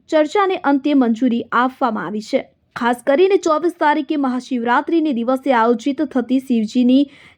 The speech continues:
સવારીના આયોજન તથા સુસાગર ખાતે સર્વેશ્વર મહાદેવની મહાઆરતીના કાર્યક્રમમાં વડોદરા મહાનગરપાલિકા તરફથી કેટલીક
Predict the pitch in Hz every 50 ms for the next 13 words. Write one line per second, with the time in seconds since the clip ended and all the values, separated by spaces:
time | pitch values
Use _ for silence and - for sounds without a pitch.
0 | - - - 277 262 254 294 330 370 359 285 196 - _ _ _ _ _ _ _
1 | _ - 240 226 226 262 349 349 - 392 403 392 392 370 - 320 285 - 302 294
2 | 311 320 - 302 277 - - 277 233 233 233 247 240 233 226 - - 226 254 254
3 | - 262 294 320 320 339 - _ _ _ _ _ _ _ _ _ 285 285 311 311
4 | 381 403 370 - - 392 403 392 320 294 277 285 285 262 311 330 339 311 302 302
5 | 302 302 285 262 240 247 247 240 233 233 240 254 233 233 220 220 220 - 214 220
6 | 262 330 349 - 294 262 233 208 - - - - 233 262 311 392 392 320 359 349
7 | 370 349 311 294 285 294 277 277 254 262 269 247 240 240 226 220 214 214 - 214
8 | 214 214 - 214 233 262 262 - - 311 311 - 262 240 - 240 240 240